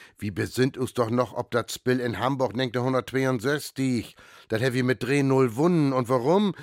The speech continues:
Wie, wie gau in Tor schoten heft. Neunzehnhundertsechsundsechzig in Sheffield wird just so. Fix in Rinnhaut und sechs zu null stund dat an Enden. Und ganz wichtig, dat erste deutsche Tor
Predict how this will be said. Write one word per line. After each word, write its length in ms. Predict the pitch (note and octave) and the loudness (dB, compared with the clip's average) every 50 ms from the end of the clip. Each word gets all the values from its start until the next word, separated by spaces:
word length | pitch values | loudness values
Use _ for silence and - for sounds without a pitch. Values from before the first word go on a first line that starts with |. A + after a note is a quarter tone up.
| - - _ | -20 -14 _
Wie, 180 | - B2+ B2 A2 | -4 -4 -2 -2
wie 160 | C#3 C3+ A2 | -4 -6 -2
gau 300 | - F#3 G3+ A#3 A#3+ A3 | -2 0 0 0 0 -2
in 220 | F3+ F#3+ G3 F#3 - | 0 0 -2 -2 -2
Tor 260 | - A#3 C4 C4+ A#3+ | -4 -4 -4 -4 -4
schoten 360 | - - F3+ E3+ - C3 A#2 | -2 0 0 0 0 0 -4
heft. 500 | F#2+ G#2 G2 F2+ - - - - - - _ _ _ - - - - - - - | -4 -2 -4 -4 -6 -8 -16 -20 -20 -20 _ _ _ -20 -20 -20 -20 -14 -6 0
Neunzehnhundertsechsundsechzig 1160 | A2+ C#3+ D3 A#2 C3 B2+ C3 C3 B2+ A2+ C3 C#3 A2 C3 B2+ A#2 A#2+ D#3 D3 - - C#3 B2 | 2 2 2 2 2 2 2 2 2 2 0 -2 0 0 -2 -2 0 -2 -2 -2 -6 -8 -6
in 100 | C#3+ C3 | -6 -6
Sheffield 500 | - - G3 G3 - - D#3+ D3 - D#3 | -4 -4 -4 -4 -2 -2 -4 -2 -2 -2
wird 160 | E3+ E3 - | -4 -2 -2
just 180 | B3 B3+ G#3+ - | -4 -4 -4 -2
so. 240 | - C3+ G#2+ G2 - - - | 0 0 0 0 -4 -8 -20
Fix 320 | - - A#3+ A#3 - - - | -10 -4 -4 -4 -4 -4 -2
in 160 | E3 D#3+ D#3 | 0 0 2
Rinnhaut 500 | - F#3+ A3 G#3+ F#3 F3+ F3+ F#3 F3 - - - _ _ _ _ | 4 2 2 2 2 2 2 2 2 0 -6 -20 _ _ _ _
und 200 | - A#2+ A#2+ A#2 G2+ | -2 0 0 0 0
sechs 320 | A#2+ F#3+ G3 - - - | 0 -2 -2 -2 -4 -4
zu 100 | - C#3 | 0 0
null 340 | C3+ C3+ C#3 C#3 C#3 C3 - - - - | 2 4 4 4 4 4 2 -2 -6 -18
stund 320 | - - - - C3+ A#2+ | -16 -8 -2 0 0 2
dat 120 | G#2+ A2+ F#2+ | 0 0 -2
an 180 | F#2+ A2+ C3+ | -2 -2 -2
Enden. 380 | C3+ A2 G2 G2 F#2 D#2 A#1+ - _ _ _ _ _ _ - | -2 -2 -2 -4 -6 -8 -10 -14 _ _ _ _ _ _ -12
Und 160 | - F2 D#2+ | -12 -10 -8
ganz 380 | C2+ A2+ B2 C#3+ B2+ - - - | -6 -4 -4 -2 -4 -4 -6 -8
wichtig, 420 | G2+ G#2 F2+ - - D2 C2+ - - - - - - _ | -8 -8 -8 -10 -14 -18 -18 -18 -20 -20 -20 -20 -20 _
dat 180 | - F2 F#2 - _ | -12 -12 -12 -10 _
erste 420 | - E3+ G3 G3+ E3+ - - C3 A#2+ | 0 2 4 4 2 0 -2 -4 -4
deutsche 460 | G2+ G#2 C#3+ E3+ - - - A#2 - | -4 -2 -4 -4 -4 -2 -4 -4 -2
Tor 340 | - - A#2+ B2+ C#3 C#3 | 0 0 2 4 4 2